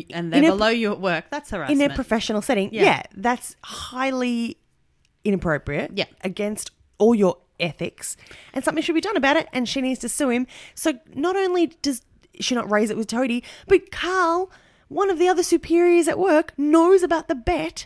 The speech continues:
Speaker 2: and
Speaker 1: Mm.
Speaker 2: doesn't raise it with the
Speaker 1: And Carl
Speaker 2: bosses.
Speaker 1: did the job interviews, remember? So he's sort of on, a, he's on, like, some sort of clerical role
Speaker 2: Yeah.
Speaker 1: as well as being a doctor, surgeon, and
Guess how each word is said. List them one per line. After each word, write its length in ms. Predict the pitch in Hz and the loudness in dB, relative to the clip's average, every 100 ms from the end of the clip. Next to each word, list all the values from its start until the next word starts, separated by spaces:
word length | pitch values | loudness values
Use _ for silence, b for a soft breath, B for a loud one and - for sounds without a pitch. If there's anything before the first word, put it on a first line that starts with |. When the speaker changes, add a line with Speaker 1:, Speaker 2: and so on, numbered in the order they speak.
| - | -4
Speaker 2:
and 180 | 330 175 | -2 0
Speaker 1:
Mm. 80 | 165 | 0
Speaker 2:
doesn't 380 | 311 311 - | 0 0 -4
raise 360 | 233 302 311 240 | -2 0 0 0
it 220 | 180 - | -2 -4
with 140 | 220 233 | -6 -2
the 60 | |
Speaker 1:
And 100 | 233 | 0
Carl 240 | 240 262 311 | 2 2 0
Speaker 2:
bosses. 160 | 175 | -2
Speaker 1:
did 60 | 190 | -4
the 60 | |
job 240 | 196 156 151 | -4 -4 -4
interviews, 520 | 170 170 - 135 131 | -6 -8 -14 -14 -12
remember? 340 | 127 110 95 135 | -12 -12 -12 -12
So 180 | 196 | -8
he's 220 | 180 233 - | -6 -8 -8
sort 200 | 226 190 | -8 -6
of 100 | 160 | -6
on, 160 | 143 | -8
a, 60 | 139 | -10
he's 220 | 165 160 | -12 -10
on, 240 | 170 151 - | -10 -10 -12
like, 160 | 135 - | -14 -14
some 120 | 143 | -16
sort 140 | - | -18
of 60 | 107 | -20
clerical 440 | - 147 170 165 143 | -10 -8 -8 -10 -8
role 340 | 131 123 135 | -8 -8 -6
Speaker 2:
Yeah. 80 | 190 | -4
Speaker 1:
as 100 | 151 | -4
well 180 | 156 151 | -4 -4
as 120 | 156 | -6
being 220 | - 131 127 | -10 -12 -12
a 20 | |
doctor, 300 | 120 - 139 | -14 -14 -16
surgeon, 480 | - 120 120 123 123 | -14 -14 -14 -16 -16
and 420 | - 131 123 123 | -14 -14 -14 -18